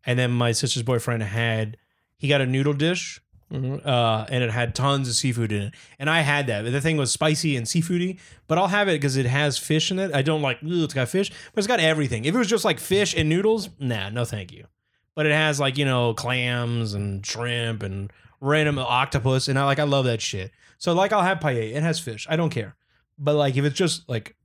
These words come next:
Speaker 1: a tuna steak, you know, or fucking mahi mahi shrimp, no, no, thank you, no dolphin. Like, I don't, I don't
Speaker 2: Tuna
Speaker 1: want,
Speaker 2: steak? You don't like tuna steak?
Speaker 1: I don't like anything like that for me.
Speaker 2: But tuna's barely fishy.
Speaker 1: It
Speaker 2: Like, salmon's super fishy.
Speaker 1: I, like, to
Speaker 2: Yeah,
Speaker 1: me,
Speaker 2: super fishy.
Speaker 1: doesn't matter. I just
Speaker 2: Okay.
Speaker 1: don't like it. Like, uh,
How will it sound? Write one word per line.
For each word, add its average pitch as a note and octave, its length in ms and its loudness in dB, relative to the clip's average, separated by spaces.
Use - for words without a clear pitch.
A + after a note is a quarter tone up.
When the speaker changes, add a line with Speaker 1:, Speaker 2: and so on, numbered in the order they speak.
Speaker 1:
a A2 120 -4
tuna A#2 260 0
steak, A2 460 -2
you A2+ 140 0
know, G#2 220 0
or G2 180 -4
fucking G#2+ 300 -4
mahi A#2+ 240 0
mahi A#2+ 280 0
shrimp, C#3+ 300 -8
no, G#2 260 -14
no, A2+ 160 -6
thank G2+ 180 -8
you, G2+ 60 -10
no A#2+ 140 -2
dolphin. G#2+ 340 -6
Like, B2 140 -2
I C#3+ 80 2
don't, D3 160 0
I E3+ 100 4
don't F#3+ 120 4
Speaker 2:
Tuna F3+ 100 4
Speaker 1:
want, D#3 140 4
Speaker 2:
steak? D3 80 0
You - 60 -6
don't D4+ 100 -4
like C#4+ 120 -6
tuna C#4+ 200 -8
steak? - 260 -12
Speaker 1:
I C#3+ 60 4
don't F#3+ 100 0
like F#3 160 2
anything C#3+ 380 0
like A#2+ 160 -2
that - 200 -14
for - 100 -20
me. - 40 -18
Speaker 2:
But E3 100 -4
tuna's E4 280 0
barely G3+ 340 0
fishy. D3+ 460 -6
Speaker 1:
It C3 200 -4
Speaker 2:
Like, C#3 120 0
salmon's E3+ 400 2
super D#3+ 240 0
fishy. A2 460 -8
Speaker 1:
I, C#3+ 140 2
like, D3 320 0
to C#3 100 -4
Speaker 2:
Yeah, D3+ 60 4
Speaker 1:
me, F3+ 60 2
Speaker 2:
super C#3+ 220 2
fishy. - 140 -4
Speaker 1:
doesn't D3+ 180 4
matter. A#2 220 0
I C#3 80 2
just D#3 140 2
Speaker 2:
Okay. D#3+ 100 2
Speaker 1:
don't D#3 80 2
like B2 220 0
it. G#2 120 -6
Like, A2 200 -2
uh, G2+ 220 -4